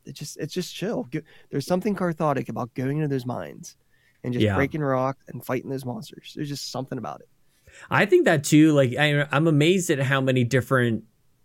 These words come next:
Speaker 2: kind of games that are smashed into that thing. Like, there's
Speaker 1: It's
Speaker 2: a little, like, action roguelike kind of thing in the mines. There's a bunch of, like, dating sims around. There's the actual farming of it as well.
Speaker 1: Yeah,
Speaker 2: Like, it's
Speaker 1: and,
Speaker 2: all,
Speaker 1: but you don't, but
Speaker 2: it's
Speaker 1: you
Speaker 2: all
Speaker 1: don't
Speaker 2: there.
Speaker 1: have to farm. You don't have
Speaker 2: Totally.
Speaker 1: to date.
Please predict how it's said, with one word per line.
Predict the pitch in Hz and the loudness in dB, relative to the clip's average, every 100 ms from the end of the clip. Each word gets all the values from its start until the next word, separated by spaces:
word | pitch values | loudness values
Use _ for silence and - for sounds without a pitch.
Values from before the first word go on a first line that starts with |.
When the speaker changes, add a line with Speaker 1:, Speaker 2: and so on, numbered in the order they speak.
| _ | _
Speaker 2:
kind | - 143 127 | -4 0 0
of | 107 - | -2 0
games | 131 131 131 120 | 2 4 2 4
that | 123 | 4
are | 110 107 104 - | 4 2 0 -4
smashed | - 135 117 117 - | 0 2 2 0 2
into | 120 110 | 2 2
that | 98 90 78 | 0 -2 -4
thing. | 104 85 98 - _ | -6 -6 -10 -16 _
Like, | 120 | 0
there's | - 110 | 2 4
Speaker 1:
It's | 131 | 4
Speaker 2:
a | |
little, | 151 147 | 4 4
like, | 139 | 2
action | 123 147 147 147 131 | 2 0 2 2 4
roguelike | 127 127 127 127 | 4 4 4 2
kind | 127 127 | 2 0
of | 120 | 0
thing | 127 127 | 0 2
in | 120 | 2
the | 113 | 2
mines. | 113 113 113 110 | 2 0 0 0
There's | 113 107 104 | 2 2 0
a | |
bunch | 107 110 | -2 0
of, | 120 | 2
like, | 113 107 - - - - | 2 2 -2 -20 -14 -2
dating | 117 127 123 127 | 4 4 4 2
sims | 113 131 120 120 123 117 | 0 2 2 4 2 0
around. | - 113 113 117 113 | -4 -2 0 2 2
There's | 110 101 | 2 2
the | 120 | 2
actual | 110 - 117 | 2 2 2
farming | - 120 120 120 113 | 2 0 2 2 2
of | 110 | 2
it | 113 117 | 0 0
as | 104 | 0
well. | 107 104 | 0 4
Speaker 1:
Yeah, | - | 4
Speaker 2:
Like, | 127 | 4
it's | 131 | 6
Speaker 1:
and, | 190 | 6
Speaker 2:
all, | 226 | 8
Speaker 1:
but | 226 | 8
you | 247 | 10
don't, | 277 262 151 | 8 6 4
but | 185 | 6
Speaker 2:
it's | |
Speaker 1:
you | 180 | 8
Speaker 2:
all | |
Speaker 1:
don't | 180 151 | 8 6
Speaker 2:
there. | 123 | 6
Speaker 1:
have | 185 226 | 4 4
to | 214 | 0
farm. | 170 202 247 196 139 | -4 -2 -2 0 0
You | 151 | -2
don't | - | -4
have | - 147 | -8 -2
Speaker 2:
Totally. | - 139 123 | 4 6 6
Speaker 1:
to | 95 | 2
date. | 92 | 0